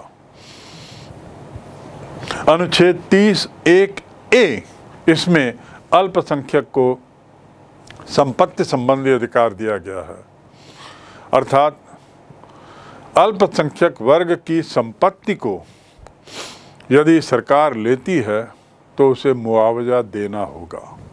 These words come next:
उस संपत्ति की एवज में अल्पसंख्यक वर्ग की वह संस्था मुआवजे के अधिकारी है। तो इस प्रकार ये हो गया संस्कृति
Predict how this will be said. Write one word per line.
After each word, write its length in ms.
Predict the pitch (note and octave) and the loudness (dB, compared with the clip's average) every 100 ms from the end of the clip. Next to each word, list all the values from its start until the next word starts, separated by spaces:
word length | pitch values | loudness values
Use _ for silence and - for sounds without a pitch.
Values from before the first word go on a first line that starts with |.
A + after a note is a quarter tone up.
| - - - - - - - - | -20 -20 -20 -20 -20 -20 -12 0
उस 220 | C#3+ - | 0 2
संपत्ति 500 | A#2+ A2 C3+ A#2 B2+ | -2 0 -2 -2 -8
की 300 | A#2 B2 - | -4 -4 -2
एवज 340 | C3 C3+ D3 C3 | 2 2 2 -2
में 320 | C#3 G3+ A#3 - _ - _ - _ _ - - - | -4 -6 -8 -12 _ -20 _ -20 _ _ -20 -4 0
अल्पसंख्यक 760 | E3 D#3 C#3+ B2+ A2+ C3 A#2+ | 0 -2 -4 -4 -2 -2 -2
वर्ग 260 | A2 C3 C#3+ _ _ _ _ _ _ _ - - | 0 0 0 _ _ _ _ _ _ _ -20 -4
की 140 | C3 | 0
वह 220 | B2 B2 | 2 2
संस्था 520 | A#2 - C3 - - G3 G3 - _ - | 0 -4 -4 -4 0 0 0 -10 _ -6
मुआवजे 540 | B2 A#2+ B2 B2+ C#3+ | 0 2 0 -2 -4
के 180 | C#3 A#2 A#2 - A#2+ | -4 -6 -8 -8 -6
अधिकारी 520 | A#2 A2 G#2+ G2+ G2 - | -6 -2 -2 -2 -6 -2
है। 80 | A2 - - - - - - - - - - - - - - - - - - - - | -4 -4 -20 -20 -20 -20 -20 -20 -20 -20 -20 -20 -20 -20 -20 -16 -16 -16 -18 -20 -2
तो 80 | D#3 | 2
इस 100 | B2+ | 2
प्रकार 380 | C#3 B2 C3+ B2 | 2 2 2 2
ये 200 | A2+ G#3+ | 4 4
हो 160 | E3+ | 4
गया 280 | C3 B2+ C3 | 2 4 2
संस्कृति 880 | B2 - - C3 C3 - E3+ D#3+ F#3+ | -2 -12 -4 -4 -4 0 -2 0 -4